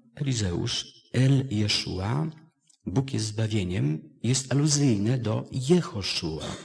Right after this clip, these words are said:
Jahwe zbawia. Więc zamieszkali ci mężczyźni z kimś, kogo imię oznacza Bóg zbawia.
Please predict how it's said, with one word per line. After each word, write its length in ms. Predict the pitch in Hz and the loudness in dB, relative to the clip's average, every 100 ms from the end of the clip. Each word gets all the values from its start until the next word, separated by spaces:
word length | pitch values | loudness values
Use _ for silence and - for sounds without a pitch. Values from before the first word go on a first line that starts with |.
| - | -4
Jahwe 420 | 135 147 - - 85 | 4 4 2 -6 -6
zbawia. 460 | 78 69 73 - - _ _ _ _ _ _ _ _ _ _ _ _ _ _ _ _ _ - - - - | -4 -6 -8 -12 -18 _ _ _ _ _ _ _ _ _ _ _ _ _ _ _ _ _ -16 -12 -12 4
Więc 160 | 135 143 | 6 8
zamieszkali 600 | 156 151 - 208 208 165 | 8 6 4 2 0 2
ci 140 | 160 | 4
mężczyźni 600 | 139 127 - 147 139 127 | 4 4 2 2 0 0
z 80 | - | -2
kimś, 640 | - 110 113 139 - - | 2 4 6 4 0 -4
kogo 240 | - 123 123 | -2 0 2
imię 320 | 135 151 135 | 4 4 4
oznacza 600 | 107 120 135 127 123 120 | 2 0 -2 -2 -4 -6
Bóg 320 | 107 95 139 120 | -4 0 0 0
zbawia. 600 | 110 92 78 76 67 | -2 -4 -6 -8 -10